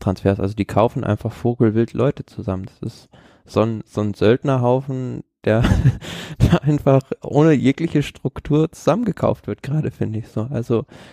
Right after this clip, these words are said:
ich weiß jetzt nicht, warum man da jetzt Bataillin, das ist jetzt, na, es ist ein einigermaßen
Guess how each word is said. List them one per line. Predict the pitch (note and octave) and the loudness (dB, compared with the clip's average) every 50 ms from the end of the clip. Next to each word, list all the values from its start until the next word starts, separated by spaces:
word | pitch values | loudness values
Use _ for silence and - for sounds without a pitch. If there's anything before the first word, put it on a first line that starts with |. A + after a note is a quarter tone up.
| _ _ | _ _
ich | - | 0
weiß | - C3 F#3 - | 2 2 2 2
jetzt | D#3 - - | 0 0 0
nicht, | - G#2 G#2+ - - | -2 -4 -2 -2 0
warum | A2 A#2 B2 B2 B2+ B2 | 2 2 2 0 0 -2
man | B2 A#2+ A#2+ A#2+ A#2+ A#2 | -2 -2 -2 -4 -4 -2
da | - A#2 A#2 | 0 2 2
jetzt | A#2 A#2+ B2 - - - - _ _ - - - - - - _ - | 2 2 0 -4 -10 -20 -20 _ _ -20 -20 -20 -20 -20 -10 _ -2
Bataillin, | B2 B2 - D3+ D#3+ D#3 C#3 D3 D#3 E3 D#3+ D3+ | -2 0 2 4 4 4 4 2 2 0 0 0
das | C#3 C3 - - | 0 -2 -2 -2
ist | C3 - - | -2 0 2
jetzt, | C3 B2 - - - - - - - _ | 2 2 2 -2 -12 -20 -20 -20 -14 _
na, | - G#2+ A2+ C3+ | 0 2 2 2
es | C#3 - - | 2 0 -4
ist | A#2 - B2 | -8 -6 -6
ein | A2+ B2+ - - | -6 -6 -6 -6
einigermaßen | - - A2+ C3 C#3+ C#3+ C3+ B2 A#2+ B2 C#3 - - C3+ B2+ B2+ B2 - - - - - - | -2 0 2 2 2 2 2 2 0 0 -2 -2 -4 -4 -4 -4 -4 -6 -6 -8 -8 -10 -12